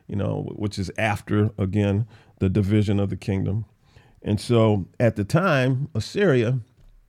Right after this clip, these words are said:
uh, would eventually arise to a dominant power. Uh, but at this time, they weren't as dominant as they would be a few hundred years later when they would actually,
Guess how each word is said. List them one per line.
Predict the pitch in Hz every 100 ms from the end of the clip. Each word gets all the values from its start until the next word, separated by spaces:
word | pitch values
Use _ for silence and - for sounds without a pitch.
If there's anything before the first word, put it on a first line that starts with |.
| _ _ -
uh, | 110 98 87 -
would | 135 117
eventually | 110 151 156 117 110
arise | 92 104 143 160 131
to | - 120
a | 98
dominant | 101 95 92 - -
power. | 107 98 - 110 - - _ -
Uh, | 101
but | 101
at | 95
this | 147 147
time, | - 101 98
they | 101
weren't | 104 117 107 - _ _ -
as | 131 143
dominant | 117 110 104 98 92 -
as | 104
they | 98 90
would | 120 143 110
be | 78 80 - _
a | -
few | - 139
hundred | 120 117 98
years | 98 95
later | 90 120 123 92 90
when | 107 101
they | 101
would | 95 90
actually, | 95 101 - 85 82 80